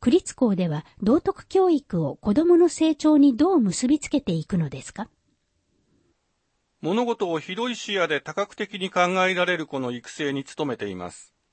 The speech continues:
Speaker 1: 開かずの踏切解消に向けた調査。目黒区は自由が丘駅周辺の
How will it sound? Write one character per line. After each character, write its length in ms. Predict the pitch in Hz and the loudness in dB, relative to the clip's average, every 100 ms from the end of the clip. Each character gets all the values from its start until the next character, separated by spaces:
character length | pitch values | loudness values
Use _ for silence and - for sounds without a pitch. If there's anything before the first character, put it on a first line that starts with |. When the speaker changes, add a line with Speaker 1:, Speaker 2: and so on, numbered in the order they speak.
| _ _ _ _ _ _ _ _ _ _ _ _ | _ _ _ _ _ _ _ _ _ _ _ _
Speaker 1:
開 100 | 208 | -4
か 140 | - 370 | -2 0
ず 140 | 381 | 4
の 120 | 370 | 4
踏 220 | 339 320 | 6 6
切 240 | 330 330 339 | 6 2 2
解 220 | - 302 | 0 -2
消 240 | - 294 | 4 6
に 100 | 277 | 6
向 120 | 269 254 | 6 4
け 120 | 254 | 0
た 160 | 240 | -2
調 240 | 226 - 240 | -4 -2 -2
査。 300 | - - - _ _ _ _ _ _ _ _ _ _ _ | -4 -14 -18 _ _ _ _ _ _ _ _ _ _ _
目 140 | 214 247 | 6 8
黒 240 | 359 381 | 6 4
区 120 | - | -2
は 200 | 170 165 _ - | -4 -4 _ -6
自 140 | 196 233 | 4 6
由 200 | 359 381 | 6 4
が 200 | 392 381 | 2 0
丘 200 | - 359 | 2 0
駅 200 | 285 - | 0 -2
周 260 | - 202 | -2 -2
辺 260 | 175 196 180 | 0 -2 0
の 200 | 170 | -2